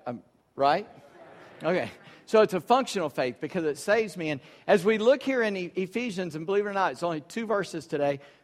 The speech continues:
fifteen and sixteen. And, uh, if you want to stand up, we'll read these together. And then, uh, I'm, I'm gonna get to,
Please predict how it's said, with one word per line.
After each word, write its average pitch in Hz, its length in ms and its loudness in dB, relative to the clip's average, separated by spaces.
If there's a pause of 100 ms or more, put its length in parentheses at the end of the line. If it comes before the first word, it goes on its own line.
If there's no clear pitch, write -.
fifteen 220 400 2
and 180 100 -6
sixteen. 131 580 -4 (840)
And, 165 220 0
uh, 165 300 4
if 151 120 -2
you 190 100 2
want 233 100 2
to 208 60 -2
stand 202 280 0
up, 160 140 2
we'll 196 160 0
read 190 180 0
these 175 200 -8
together. 147 580 0 (400)
And 151 260 -2
then, 175 200 6
uh, 151 240 6
I'm, 156 260 0
I'm 151 120 -4
gonna 156 160 -6
get 151 280 -4
to, 135 280 -4